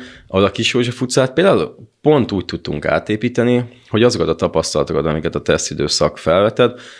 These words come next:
azokat be tudtuk építeni, és ezért lett egy zöld sziget, amire viszont már a fővárosi szereplők is nyitottak voltak. Hát a Budapest közút is mondta azt, hogy igen,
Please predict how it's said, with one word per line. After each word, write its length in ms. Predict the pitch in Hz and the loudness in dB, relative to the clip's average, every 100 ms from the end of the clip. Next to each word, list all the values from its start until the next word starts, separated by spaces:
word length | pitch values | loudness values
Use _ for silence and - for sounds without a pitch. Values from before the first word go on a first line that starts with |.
| _ | _
azokat 280 | - 98 110 | -8 -2 0
be 120 | 107 | 0
tudtuk 320 | 110 76 - - | -2 -6 -8 -4
építeni, 360 | 82 - 73 | -4 -2 -2
és 100 | 80 | 0
ezért 240 | 98 90 76 | 0 0 0
lett 220 | 78 - | -2 -4
egy 140 | 82 | -4
zöld 260 | 85 78 69 | -2 -2 -2
sziget, 520 | - 80 71 - - _ _ _ _ _ _ _ _ - | -4 0 0 -2 -10 _ _ _ _ _ _ _ _ -2
amire 480 | 82 95 101 104 | 0 2 2 2
viszont 320 | 98 - 101 101 | 0 -4 -4 0
már 140 | 101 | 0
a 40 | |
fővárosi 500 | 107 151 151 98 - | 0 0 2 0 -2
szereplők 420 | 87 - 82 - 85 | -6 -4 -6 -4 -6
is 120 | - | -8
nyitottak 480 | 82 76 - 76 - | -8 -8 -6 -6 0
voltak. 440 | 90 76 - - - - - | 0 0 -6 -10 -14 -20 -12
Hát 100 | - | -4
a 40 | |
Budapest 440 | 82 170 - 80 - | 0 2 2 -2 -2
közút 340 | 80 80 - | -2 -2 -4
is 140 | - | -6
mondta 320 | - 76 - 82 | -4 -4 0 0
azt, 140 | - | 0
hogy 100 | 101 | -2
igen, 320 | 123 78 90 | -2 0 -2